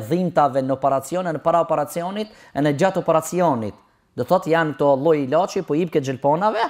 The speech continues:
dhe ta qetësoj ke, do thotë, dhimbtat. Edhe i kanë thonë, e kanë vërejt që kjo, do thotë, nuk ka, çka kanë thonë, i kanë thonë vetëm injekcion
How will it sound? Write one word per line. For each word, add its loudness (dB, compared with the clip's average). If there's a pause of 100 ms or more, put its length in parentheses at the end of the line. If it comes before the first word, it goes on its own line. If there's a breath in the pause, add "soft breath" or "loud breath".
(280 loud breath)
dhe 4
ta 4 (280)
qetësoj -4
ke, -2
do -4
thotë, -4
dhimbtat. -2 (1000)
Edhe 4
i 0
kanë 2
thonë, 2
e 4
kanë 2
vërejt 2 (100)
që -8
kjo, 0 (140)
do -8
thotë, -2
nuk -8
ka, 8 (320 loud breath)
çka 2
kanë 0
thonë, -2
i -8
kanë -4
thonë -2
vetëm -2
injekcion -2